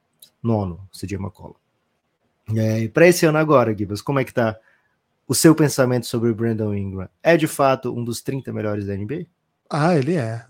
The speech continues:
Speaker 2: Acho que, a-, assim, eu precisava pôr no papel, eu não botei, né, os trinta melhores da N B A, mas
Speaker 1: Cabem pelo menos uns quarenta, trinta melhores da N B A, né, Gibas?
Speaker 2: Ah, então sim, tranquilo, né? Ah, assim, Lucas, eu, eu gosto muito dele, eu acho que é um,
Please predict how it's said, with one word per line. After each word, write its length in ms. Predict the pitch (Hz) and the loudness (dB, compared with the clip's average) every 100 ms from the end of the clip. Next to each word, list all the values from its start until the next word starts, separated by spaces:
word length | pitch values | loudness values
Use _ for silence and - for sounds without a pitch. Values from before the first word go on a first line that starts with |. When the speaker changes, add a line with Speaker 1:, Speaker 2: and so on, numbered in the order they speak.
| - | -4
Speaker 2:
Acho 380 | 139 147 - - | -2 -2 -4 -8
que, 380 | 202 208 170 139 | -6 -6 -6 -8
a-, 160 | 160 - | -10 -4
assim, 340 | 214 - 123 | -4 -2 -4
eu 80 | 113 | -6
precisava 340 | - - 196 | -8 -2 -2
pôr 140 | 208 277 | -2 -4
no 140 | 240 | -4
papel, 380 | - 120 - 135 | -2 -4 0 -2
eu 100 | 147 | 0
não 100 | 175 | -2
botei, 400 | 202 - - 156 | -6 -6 0 0
né, 100 | 131 | 0
os 140 | 139 | -8
trinta 380 | - 143 143 139 | -8 -6 -4 -4
melhores 400 | 135 127 131 127 | -6 -6 -6 -6
da 80 | 131 | -8
N 120 | 127 | -8
B 280 | 123 120 151 | -8 -6 -6
A, 120 | 151 - - - _ _ _ | -10 -20 -20 -20 _ _ _
mas 460 | 123 123 123 123 | -4 -2 -2 2
Speaker 1:
Cabem 240 | 240 247 233 | 4 4 4
pelo 180 | 233 208 | 4 4
menos 200 | 214 214 | 2 0
uns 180 | 226 | -4
quarenta, 500 | - 214 139 113 107 | 0 0 0 -2 -6
trinta 300 | 90 104 101 | -10 -12 -10
melhores 380 | 101 95 92 90 | -10 -8 -10 -10
da 80 | 90 | -10
N 120 | 87 | -12
B 140 | 85 80 | -12 -16
A, 40 | |
né, 160 | 80 85 | -16 -16
Gibas? 100 | - | -8
Speaker 2:
Ah, 140 | 165 | -6
então 240 | 123 - 135 | -6 -10 -12
sim, 320 | - 131 120 _ | -10 -12 -14 _
tranquilo, 560 | - 139 139 120 120 117 | -14 -14 -12 -12 -10 -12
né? 160 | 123 285 | -14 -10
Ah, 260 | 285 285 | -8 -6
assim, 240 | 262 - 226 | -6 -4 -4
Lucas, 260 | 175 165 | -2 -4
eu, 200 | 175 185 | -4 -6
eu 120 | 170 | -6
gosto 300 | 170 190 - | -6 -8 -8
muito 240 | 214 208 247 | -8 -8 -4
dele, 320 | 180 160 165 | -2 0 -2
eu 80 | 135 | -4
acho 220 | 139 - | -6 -8
que 60 | 151 | -8
é 40 | |
um, 420 | 156 160 156 135 | -8 -8 -8 -10